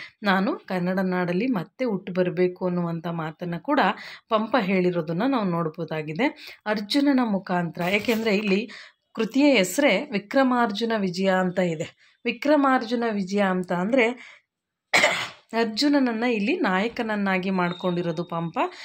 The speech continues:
ಹಾಗಾಗಿ ಅರ್ಜುನನ ಮುಖಾಂತರನೇ ಈ ಒಂದು ಸಾಲನ್ನ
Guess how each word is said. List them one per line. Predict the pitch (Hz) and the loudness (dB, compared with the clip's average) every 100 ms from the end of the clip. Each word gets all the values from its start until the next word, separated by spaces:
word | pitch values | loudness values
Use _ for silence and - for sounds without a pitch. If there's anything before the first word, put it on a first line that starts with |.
| - - | -18 -2
ಹಾಗಾಗಿ | 208 208 214 269 254 302 - - 214 | 0 2 2 2 2 -2 -4 -6 0
ಅರ್ಜುನನ | 220 202 294 302 277 | 0 4 2 4 2
ಮುಖಾಂತರನೇ | 247 208 226 214 196 196 202 285 311 240 294 - - | 0 -2 0 0 0 -2 0 2 4 2 -2 -10 -6
ಈ | 226 226 | 0 0
ಒಂದು | 208 202 | 2 0
ಸಾಲನ್ನ | 202 196 180 180 180 | 0 2 2 2 0